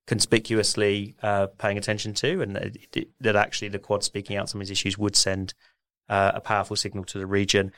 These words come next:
Do, do you have any view on, I mean, presumably behind closed doors, they are talking about issues like China, but, um, do you have any view about how the Quad should play this difficult area around security?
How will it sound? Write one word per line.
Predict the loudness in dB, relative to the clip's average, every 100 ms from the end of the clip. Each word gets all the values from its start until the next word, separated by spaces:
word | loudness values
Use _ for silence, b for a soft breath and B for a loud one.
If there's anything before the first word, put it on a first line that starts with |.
| b b b
Do, | -4
do | 2 6
you | 6
have | 6 2
any | -2 -2
view | 4 4 6
on, | 4 2
I | -2
mean, | 2
presumably | 4 6 6 6
behind | 4 2 2
closed | 2 0
doors, | 0 0 0
they | 0
are | 0 0
talking | -4 -6 -4
about | -4 -2
issues | 0 0 0
like | -4 -6
China, | -4 -4 -6
but, | -10 -12 _ -6
um, | -6 -4
do | 2
you | 4
have | 4 0
any | -4
view | -2 -2
about | 0 -2
how | -2 -4 -2 -2
the | -6
Quad | -8 -6
should | -6 -6
play | -2 -2
this | -2 -10
difficult | -12 -10 -6 0
area | 2 2 0
around | -2 -4
security? | -6 -4 -2 -2 -4